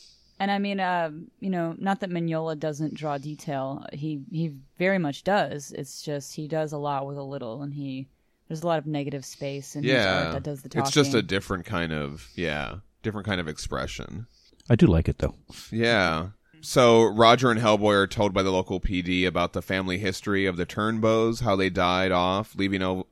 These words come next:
Speaker 2: only Virginia's Turnbow, who later married Clayton Killen. Um, but they're all dead now.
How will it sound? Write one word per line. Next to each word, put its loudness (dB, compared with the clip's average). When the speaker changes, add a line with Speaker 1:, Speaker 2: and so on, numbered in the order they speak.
Speaker 2:
only 0
Virginia's -4
Turnbow, -2
who -4
later 0
married -2
Clayton -4
Killen. -4
Um, -2
but 0
they're 2
all 2
dead -2
now. -8